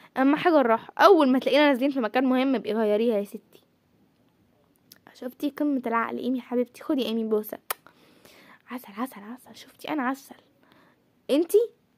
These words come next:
امال هكون ما بقولك انتي العسل؟ انا بقول لنفسي طبعا. <sighs> يا عيني، افتكرتي اللي كي طول عمرك مش عارفة ايمي يا عيني. اه، المهم يا جماعة، هو النهاردة ايه الاخبار الماتشات؟ ولا احنا مبقيناش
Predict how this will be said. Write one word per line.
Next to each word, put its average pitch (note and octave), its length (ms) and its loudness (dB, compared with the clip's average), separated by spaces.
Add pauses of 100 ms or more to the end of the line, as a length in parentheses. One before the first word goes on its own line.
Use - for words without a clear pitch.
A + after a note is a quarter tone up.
(180)
امال B3 160 6
هكون D4+ 320 4
ما D#4+ 60 4
بقولك C4+ 340 2
انتي C#4+ 180 0
العسل؟ A#3+ 320 2
انا D4 240 2
بقول B3 240 0
لنفسي A#3 340 -6
طبعا. G#3 260 -12 (1500)
<sighs> - 1400 0
يا F#4 60 4
عيني، B3 260 2
افتكرتي C4 480 -4
اللي D4+ 140 0
كي F#4+ 160 -4
طول F4+ 160 -2
عمرك D#4 380 0 (200)
مش B3+ 200 -6
عارفة C#4 240 -2
ايمي A#3+ 200 -2
يا G#3 60 -6
عيني. G#3+ 260 -10 (600)
اه، D#4+ 340 6 (540)
المهم G4 400 0
يا C#4 60 2
جماعة، C4 280 4
هو C#4 160 2
النهاردة E4 580 4
ايه B3+ 140 0
الاخبار C4+ 380 2
الماتشات؟ B3+ 480 -4
ولا A#3 100 -4
احنا B3+ 200 -8
مبقيناش B3+ 300 -6